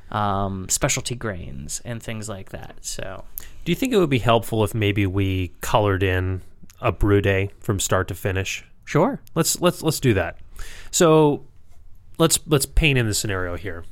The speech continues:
Speaker 2: You've got an extract kit. You've got your kettle.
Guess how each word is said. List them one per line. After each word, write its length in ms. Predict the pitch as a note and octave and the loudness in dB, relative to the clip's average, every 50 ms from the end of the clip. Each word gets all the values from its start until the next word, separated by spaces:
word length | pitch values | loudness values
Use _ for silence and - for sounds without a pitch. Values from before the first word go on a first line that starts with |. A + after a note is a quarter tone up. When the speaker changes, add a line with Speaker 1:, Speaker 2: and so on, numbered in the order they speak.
| - - - - - | -10 -12 -12 -6 -4
Speaker 2:
You've 160 | B2+ A2+ G2 | -2 0 2
got 240 | D3 C3+ B2+ C#3+ C#3 | 4 4 6 4 4
an 100 | C3+ C3+ | 2 0
extract 560 | A#2 G#2 - - - A#2+ G2 F#2+ - - - | 0 0 -2 -2 -2 0 0 0 -2 -6 -6
kit. 320 | - - F#2+ F#2+ G2 - - - - - - - - - - - | -6 -4 -4 -4 -4 -8 -12 -18 -18 -16 -16 -16 -16 -18 -8 -4
You've 160 | - G#2 F#2 | -2 0 2
got 240 | - A2 G#2+ A2 - | 4 4 4 4 2
your 80 | F3 - | 0 0
kettle. 420 | - - A#2+ G#2 G#2+ G#2+ A2+ - | 2 2 4 4 4 2 0 -2